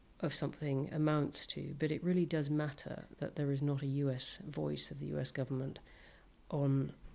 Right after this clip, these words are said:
the airwaves saying why we've done what we've done."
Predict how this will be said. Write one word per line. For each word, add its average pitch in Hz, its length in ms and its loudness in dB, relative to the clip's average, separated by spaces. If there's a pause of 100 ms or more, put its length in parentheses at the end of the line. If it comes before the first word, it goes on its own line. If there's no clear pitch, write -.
the 156 200 2
airwaves 139 640 0 (800)
saying 143 500 4
why 135 240 4
we've 131 280 2
done 135 260 0
what 135 180 -4
we've 143 220 -4
done." 147 340 -4